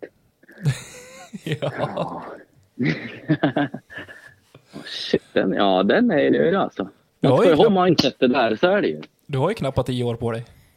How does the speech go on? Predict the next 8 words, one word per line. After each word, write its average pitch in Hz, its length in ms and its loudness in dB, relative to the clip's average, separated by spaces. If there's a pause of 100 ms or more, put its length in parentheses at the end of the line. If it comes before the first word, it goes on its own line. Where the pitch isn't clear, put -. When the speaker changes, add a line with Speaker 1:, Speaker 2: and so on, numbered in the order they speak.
(580)
Speaker 2:
Ja, 107 280 2
precis. 120 360 2 (1120)
Om 123 140 -2 (120)
en 175 240 4
placering 127 640 4 (260)
varje 107 340 4
år 101 200 2
bättre, 90 440 -2